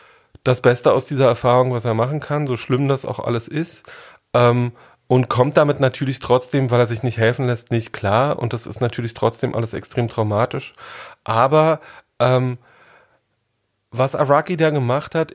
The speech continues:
ist, diese ganze Geschichte in Bonbonfarben zu verpacken und mit einem extrem fantastischen New Wave Soundtrack von den Thompson Twins zu versehen.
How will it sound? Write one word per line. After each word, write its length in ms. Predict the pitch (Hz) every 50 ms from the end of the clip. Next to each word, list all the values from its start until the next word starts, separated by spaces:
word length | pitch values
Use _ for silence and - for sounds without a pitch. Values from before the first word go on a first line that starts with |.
| - _
ist, 420 | - 139 156 156 - - - _ -
diese 240 | 139 123 120 127 117
ganze 460 | 110 - 113 117 131 151 147 - 165
Geschichte 580 | 139 135 127 - - - 143 139 - - - 143
in 360 | 135 - - 127 131 131 127 - _ _ _ _ _ -
Bonbonfarben 1000 | 117 110 - 123 123 123 113 123 120 131 139 - - 123 110 113 101 107 101 -
zu 120 | - 113
verpacken 580 | 107 - 107 - - - 98 - 107 104 101 - - - - - - - - -
und 120 | - 120 117
mit 160 | 117 110 -
einem 360 | - 113 117 120 120 120 113 - _ -
extrem 600 | 127 117 - - - - - - 135 139 147 139
fantastischen 920 | - 143 135 123 - - 131 135 - - - 147 139 - - 135 131 127
New 220 | 127 127 131 123 113
Wave 180 | 113 117 123 123
Soundtrack 600 | - - - 117 110 113 110 - - 110 110 -
von 120 | - 113
den 100 | 117 110
Thompson 320 | - - 117 117 - 113
Twins 340 | - - - 107 104 - -
zu 140 | - - -
versehen. 480 | 107 107 101 95 98 - 104 - -